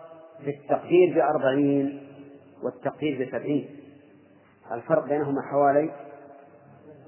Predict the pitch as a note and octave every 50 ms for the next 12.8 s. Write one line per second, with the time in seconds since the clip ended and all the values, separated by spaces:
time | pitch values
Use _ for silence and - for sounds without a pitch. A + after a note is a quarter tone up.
0 | - - C3 C#3+ A#2+ - - - - - - - - - - - - - - -
1 | - - - _ _ _ _ _ _ _ _ _ - _ _ _ _ _ _ _
2 | B2+ B2 - - D#3+ D#3+ - G#3 G#3 - D#3 D3+ C#3+ - - F#3 F#3 F#3 F#3+ -
3 | - - - - - - - - - D3 F3 E3 D#3 D3+ C#3 D3 F3 F3+ - -
4 | - - - - - - - - - - - - - _ _ _ _ _ _ _
5 | _ _ _ _ _ _ _ _ _ _ _ - C3 D3 D3 C#3 - D#3+ C3+ B2+
6 | E3 F#3+ F#3 F3+ E3 D3 C#3+ D3+ C#3 C3 B2+ A#2+ C3 B2+ C3 B2+ B2+ - - -
7 | - - - F#3+ G#3 F3+ D#3 D3 C3+ B2+ A#2+ - - - - - - - - -
8 | - - - _ - _ _ _ _ _ _ _ _ _ _ _ _ _ _ -
9 | - C3+ - E3+ E3+ F3+ D3 D3 C#3+ C#3+ C3 C#3 C3 B2+ A#2+ A2+ A2 - - -
10 | - - - - - - - - - _ _ - _ _ _ _ _ _ _ _
11 | - B2 B2+ B2 - D#3+ E3 D#3+ D#3 C#3+ C#3+ C#3 D3 D3+ D3 D3 D3 D3 C#3+ C#3+
12 | C#3+ C#3 C#3+ C#3 C3 B2+ B2+ A#2+ - - C3 C3 B2+ B2 B2 A#2+